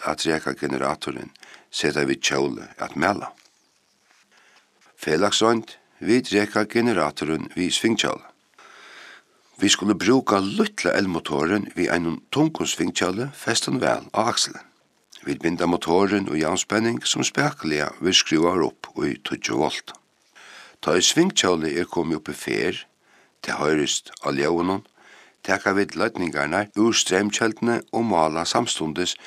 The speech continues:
hvussu leingi motorin hevur at steðga. Royndin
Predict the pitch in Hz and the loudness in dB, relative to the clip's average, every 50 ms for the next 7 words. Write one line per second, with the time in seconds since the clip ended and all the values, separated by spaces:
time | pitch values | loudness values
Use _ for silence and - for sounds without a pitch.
0 | - - - - - - 85 87 92 90 104 123 127 107 - 85 78 64 78 90 | -20 -20 -20 -12 -8 -4 -2 0 2 4 4 4 4 2 0 -2 -2 -2 -4 -6
1 | 87 - - 76 71 71 67 64 69 71 - - - - - 69 65 58 69 69 | -6 -4 -2 -2 0 0 -2 -4 -6 -8 -8 -10 -14 -10 -8 -6 -4 -4 -4 -4
2 | - - 120 - - - - - _ _ _ _ _ _ _ _ - - - - | -2 -2 -2 -2 -4 -10 -14 -16 _ _ _ _ _ _ _ _ -20 -20 -20 -20
3 | - - - - - - _ _ _ _ _ - - - - _ - 64 69 92 | -20 -20 -20 -20 -20 -20 _ _ _ _ _ -20 -20 -20 -20 _ -8 -2 0 2
4 | 123 143 139 - 120 110 101 95 | 2 2 2 2 4 4 2 2